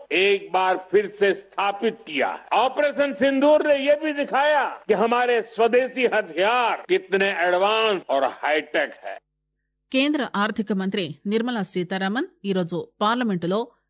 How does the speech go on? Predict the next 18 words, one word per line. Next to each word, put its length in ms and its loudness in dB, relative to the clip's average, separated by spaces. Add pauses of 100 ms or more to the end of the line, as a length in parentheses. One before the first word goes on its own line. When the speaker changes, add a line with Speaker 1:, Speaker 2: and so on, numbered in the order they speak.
(280)
Speaker 2:
రెండు 240 0
వేల 180 -2
ఇరవై 240 -2
ఐదు 340 -2
ఇరవై 280 -4
ఆరు 400 -2
ఆర్థిక 360 -4
సర్వేను 560 -6 (100)
ప్రవేశపెడతారు. 720 -4 (760)
ఆర్థిక 400 -2
సర్వే 500 -4
అనేది 440 -4 (340)
దేశ 320 -2
ప్రస్తుత 540 -6
ఆర్థిక 500 -6
పరిస్థితి, 720 -4 (800)
భవిష్యత్ 560 -2
దృక్పథంపై 840 -4